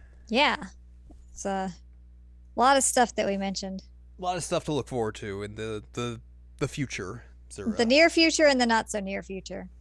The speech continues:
Speaker 2: Yes, indeed. So if you'd like more from us, head on over to seasonal anime checkup dot com or S A C dot cool so where you can find past episodes of this podcast and other podcasts like Jared and Now Watch. You can also find columns and reviews on the site as well. If you'd like more from Ann Ladium, go to ann ladium dot com. She's got columns and reviews.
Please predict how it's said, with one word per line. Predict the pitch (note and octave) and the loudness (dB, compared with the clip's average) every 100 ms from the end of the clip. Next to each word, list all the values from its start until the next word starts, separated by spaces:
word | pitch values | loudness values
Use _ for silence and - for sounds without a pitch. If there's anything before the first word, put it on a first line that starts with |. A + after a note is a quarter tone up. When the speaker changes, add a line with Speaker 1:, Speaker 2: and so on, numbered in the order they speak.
| - | -10
Speaker 2:
Yes, | G3+ G3 - - G2 | -6 -6 -8 -10 -10
indeed. | G2+ - - - - - - - - - - - - - - - - - - - - - | -12 -14 -18 -20 -20 -20 -20 -20 -20 -20 -20 -20 -20 -20 -20 -20 -20 -20 -20 -20 -20 -10
So | - | 0
if | E3 | 6
you'd | A3+ | 8
like | G#3+ | 8
more | F3+ G3 | 6 4
from | C#3+ | 2
us, | F#3+ F3 | 0 0
head | D3+ | -2
on | B2+ | -4
over | A#2+ | -4
to | A2+ | -6
seasonal | - D#3 C3 B2 | -4 -4 -4 -4
anime | A#2 A2+ | -4 -6
checkup | A#2 G#2 | -8 -6
dot | F#2+ | -8
com | F#2+ G#2 G2+ | -8 -10 -10
or | |
S | G2+ G2+ | -10 -10
A | |
C | G2 | -10
dot | F#2+ - | -12 -12
cool | G2 F#2+ | -14 -14
so | |
where | F#2 | -16
you | G2 | -16
can | |
find | - F#2 | -16 -12
past | G#2 - | -12 -12
episodes | G2 - F#2+ | -14 -12 -12
of | F#2+ | -12
this | F#2 | -10
podcast | G2 F#2+ G2 F#2+ | -10 -10 -10 -12
and | G2 | -12
other | F#2+ | -12
podcasts | G2 F#2+ - G2 - | -12 -12 -12 -14 -14
like | F#2+ | -14
Jared | G2 F#2+ | -12 -12
and | G2 | -12
Now | F2+ | -8
Watch. | B2+ C#3+ - | -6 -6 -10
You | - - - | -16 -18 -10
can | |
also | A2+ | -8
find | G#2 F2+ | -8 -8
columns | G2 F#2+ | -10 -10
and | F#2 | -12
reviews | G2 F#2 | -12 -14
on | F2+ | -14
the | E2 | -12
site | G2+ F#2+ | -12 -12
as | F#2 | -8
well. | A2+ A2+ A2 - - - | -6 -4 -6 -10 -20 -20
If | - | -12
you'd | G2 | -10
like | F#2 | -8
more | G2 F#2+ | -8 -10
from | F#2+ | -10
Ann | F#2 | -10
Ladium, | F#2 F#2+ | -10 -10
go | F#2+ | -10
to | F#2+ | -10
ann | F#2 F#2 | -10 -10
ladium | G2 G2+ | -10 -10
dot | G2+ | -10
com. | - G2 | -10 -14
She's | - G2+ | -14 -12
got | F#2 | -12
columns | - G2 G2 | -12 -14 -12
and | |
reviews. | F#2+ B2 G#3+ - | -12 -8 -8 -8